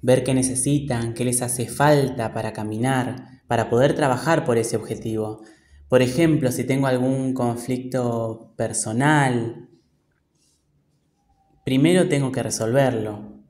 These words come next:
Tengo que trabajar en mí mismo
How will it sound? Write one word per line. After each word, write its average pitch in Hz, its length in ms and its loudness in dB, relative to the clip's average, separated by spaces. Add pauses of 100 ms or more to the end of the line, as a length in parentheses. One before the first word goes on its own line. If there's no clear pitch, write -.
(540)
Tengo 131 220 0
que 127 100 0
trabajar 131 800 0
en 113 240 -6
mí 117 140 -2
mismo 139 840 -2